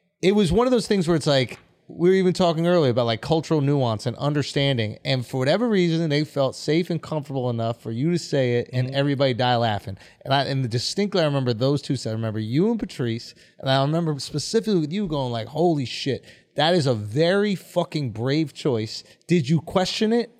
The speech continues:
Speaker 1: And did you ever think about not doing it?
Speaker 2: No. When I went to go do it,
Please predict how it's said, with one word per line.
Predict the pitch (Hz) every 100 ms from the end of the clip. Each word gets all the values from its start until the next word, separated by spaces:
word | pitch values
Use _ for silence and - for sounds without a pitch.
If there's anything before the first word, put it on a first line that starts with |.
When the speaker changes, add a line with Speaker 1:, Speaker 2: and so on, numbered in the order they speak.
| 156
Speaker 1:
And | 156
did | 131
you | 147
ever | 156
think | 156 151
about | 135 131
not | 123 123 104
doing | 113 104
it? | - _ -
Speaker 2:
No. | 165 147 98 -
When | 117 139 143
I | 131
went | 127 156 -
to |
go | 139 135
do | 113 101 160 175
it, | 117